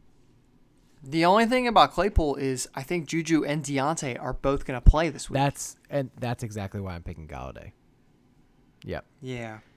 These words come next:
Speaker 2: Yep. And bec-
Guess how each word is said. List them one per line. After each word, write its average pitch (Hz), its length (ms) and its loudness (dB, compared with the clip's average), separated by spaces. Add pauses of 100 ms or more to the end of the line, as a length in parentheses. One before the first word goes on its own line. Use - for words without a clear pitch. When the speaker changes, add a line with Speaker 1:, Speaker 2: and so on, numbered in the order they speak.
(1500)
Speaker 2:
Yep. 87 220 -10 (360)
And 113 300 -4
bec- - 260 -8